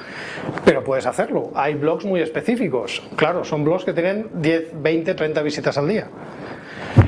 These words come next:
Yo creo que abrir un blog que te permite, o hacerte una cuenta de Twitter, llegar a todo el público, lo que tienes que hacer es transmitir información que llegue a todo el público.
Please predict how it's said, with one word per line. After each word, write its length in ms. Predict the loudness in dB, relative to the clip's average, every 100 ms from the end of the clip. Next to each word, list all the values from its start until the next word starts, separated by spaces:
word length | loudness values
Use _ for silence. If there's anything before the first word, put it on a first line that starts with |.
| 4 -6 -8 -10 -10 6
Yo 220 | 8 8
creo 460 | 6 6 6 4 2 -4 -4 0
que 140 | 4
abrir 260 | 4 4 4
un 140 | 4
blog 400 | 4 4 2 -4 -12 -6 0
que 140 | 2
te 120 | 2
permite, 680 | 0 2 2 2 2 0 -2 -8 -10 -8 0
o 380 | 4 4 4 2
hacerte 280 | 2 0 2
una 140 | 2
cuenta 280 | 2 2 2
de 100 | 2
Twitter, 440 | 2 2 2 0 0
llegar 320 | 2 4 2
a 100 | 2
todo 160 | 2 2
el 100 | 4
público, 520 | 2 2 2 0 0
lo 160 | 0 0
que 80 | 2
tienes 200 | 0 0
que 60 |
hacer 180 | 0 0
es 100 | 0
transmitir 440 | -2 0 0 0
información 540 | 0 0 0 2 0 0
que 120 | 0
llegue 160 | 2 0
a 60 |
todo 160 | 2 0
el 60 | 2
público. 500 | 0 0 -2 -6